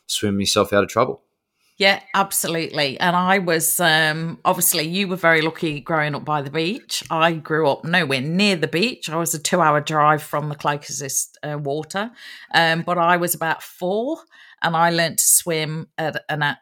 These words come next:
Speaker 2: the outdoor, the Lido. It, the, it, Lidos are a bit of a, um, did the, are the Lidos in Australia?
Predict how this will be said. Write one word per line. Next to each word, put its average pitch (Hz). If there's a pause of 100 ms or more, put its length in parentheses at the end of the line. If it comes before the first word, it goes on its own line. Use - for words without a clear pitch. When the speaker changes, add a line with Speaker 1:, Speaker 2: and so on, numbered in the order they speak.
Speaker 2:
the 156
outdoor, 147
the 165
Lido. 151 (140)
It, 147
the, 151
it, 151 (260)
Lidos 170
are 160
a 156
bit 151
of 147
a, 147
um, 151
did 262
the, 339 (680)
are 294
the 330
Lidos 220
in 175
Australia? 170